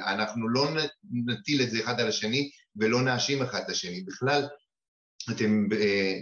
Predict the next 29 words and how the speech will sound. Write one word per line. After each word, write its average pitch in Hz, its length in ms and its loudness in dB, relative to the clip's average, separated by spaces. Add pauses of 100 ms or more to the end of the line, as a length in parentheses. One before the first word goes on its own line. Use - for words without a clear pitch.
כבר 98 180 0
יודעים 131 420 0
שכל 131 640 0
הריב 117 540 0
הזה 98 220 0
של 95 240 -2
הטחת - 460 -4
האשמות 107 600 -2 (260)
אחד 110 280 -2
בשנייה 110 480 0
ואחד 107 340 -2
בשני, 110 540 0 (160)
זה 95 360 0 (120)
לא 98 160 0
עוזר, 117 400 2 (140)
זה 95 160 -4
לא 117 80 2
הולך 135 240 2
לשום 123 360 0
מקום. 123 320 0 (500)
אנחנו... 143 640 0
אה, 104 400 2 (560)
למשל, 127 480 2
אה, 117 160 4
לאחרונה 107 680 0 (400)
חשבנו 131 640 0
על 107 140 2
איזשהו, 98 760 0
אה, 92 320 0